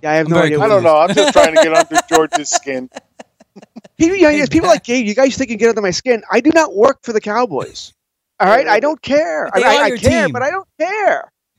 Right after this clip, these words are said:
Speaker 1: You know,
Speaker 3: <laughs>
Speaker 1: Cowboys lose, I, I go on.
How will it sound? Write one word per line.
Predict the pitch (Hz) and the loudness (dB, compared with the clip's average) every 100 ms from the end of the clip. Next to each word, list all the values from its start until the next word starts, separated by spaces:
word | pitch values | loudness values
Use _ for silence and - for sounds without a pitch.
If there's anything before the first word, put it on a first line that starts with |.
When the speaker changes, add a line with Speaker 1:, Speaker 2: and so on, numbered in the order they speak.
| _ _ | _ _
Speaker 1:
You | 180 240 | -4 -2
know, | - | -2
Speaker 3:
<laughs> | |
Speaker 1:
Cowboys | 269 320 311 208 | 0 2 0 0
lose, | 302 370 202 165 - _ | 2 2 0 -6 -10 _
I, | 214 269 285 | -4 -4 -2
I | 240 | -4
go | 262 240 | -2 -2
on. | 247 127 90 | -2 -6 -10